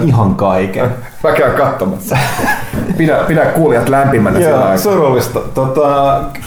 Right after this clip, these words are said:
Speaker 1: mut tällaista lehdenteko on, että tota, niinku vääristää kalenteriaikaa, koska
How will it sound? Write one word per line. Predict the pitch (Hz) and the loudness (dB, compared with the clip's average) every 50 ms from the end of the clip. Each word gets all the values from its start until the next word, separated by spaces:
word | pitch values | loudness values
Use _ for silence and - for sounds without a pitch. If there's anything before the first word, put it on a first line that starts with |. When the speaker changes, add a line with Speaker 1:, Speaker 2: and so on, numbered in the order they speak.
| - 147 | -6 -4
Speaker 1:
mut | 175 180 175 175 | -2 -2 -2 0
tällaista | 269 254 247 226 196 208 214 214 | 0 2 2 2 2 2 2 2
lehdenteko | 226 254 233 220 180 165 175 175 170 - 175 180 | 2 2 2 2 0 0 0 2 2 2 2 2
on, | - 170 - 120 - 123 | 2 2 4 4 4 6
että | 113 - - | 6 6 8
tota, | - - - - 156 156 | 8 6 6 6 4 4
niinku | 156 160 - 156 160 165 135 - - - - - 147 | 4 4 4 4 2 2 0 0 -2 -4 -6 -4 0
vääristää | 175 196 208 196 180 143 135 127 - 156 147 139 143 - - - | 2 2 2 2 2 2 0 0 0 2 2 2 0 0 -2 -2
kalenteriaikaa, | - 180 180 175 151 120 110 117 113 117 123 135 147 151 143 127 - - 101 98 | 0 0 2 2 2 2 2 2 2 2 2 4 2 2 2 2 2 2 2 2
koska | 95 104 104 - - 110 - - | 2 2 0 0 0 0 -2 -2